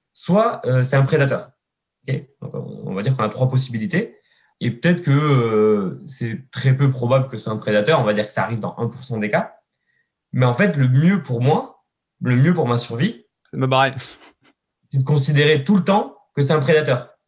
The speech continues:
Speaker 1: Du
Speaker 2: Ouais.
Speaker 1: coup, je me barre. Dès que j'entends un bruit, même si dans quatre-vingt-dix-neuf pour cent des cas, c'est pas dangereux, mais dans le cas, je, je me barre à chaque fois. Pour, euh, voilà. Donc, en fait, les, les heuristiques qui ont été sélectionnées,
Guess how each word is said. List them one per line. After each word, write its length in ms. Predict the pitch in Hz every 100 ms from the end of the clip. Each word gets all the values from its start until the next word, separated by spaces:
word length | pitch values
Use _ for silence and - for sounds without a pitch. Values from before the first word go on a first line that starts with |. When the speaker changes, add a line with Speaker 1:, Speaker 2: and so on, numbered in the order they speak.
| -
Speaker 1:
Du 80 | 117
Speaker 2:
Ouais. 80 | 120
Speaker 1:
coup, 220 | 214 214 _ - 147
je 40 |
me 40 |
barre. 280 | 147 139 -
Dès 140 | 127 151
que 40 |
j'entends 200 | 151 135
un 80 | 131
bruit, 320 | 120 175 247 - _ _ -
même 120 | 139
si 160 | 156 135
dans 120 | 127
quatre-vingt-dix-neuf 480 | 131 135 143 131 139
pour 100 | 135
cent 120 | -
des 100 | 131
cas, 260 | 131 131 123
c'est 180 | - -
pas 80 | 131
dangereux, 400 | 120 110 151 196 - _ _ -
mais 80 | 113
dans 80 |
le 40 | -
cas, 180 | 135 -
je, 180 | 175 110
je 120 | 110
me 120 | 120 117
barre 220 | 143 156
à 60 |
chaque 180 | 147 143
fois. 300 | 135 123 - _ _ - _
Pour, 340 | 135 147 151 -
euh, 180 | 107
voilà. 200 | 107 107
Donc, 220 | - 117 117
en 80 |
fait, 140 | 127 160
les, 200 | 123 117 - -
les 160 | 120 123
heuristiques 420 | 139 143 185 175
qui 60 | 117
ont 40 |
été 160 | 117 120
sélectionnées, 560 | 123 117 123 139 214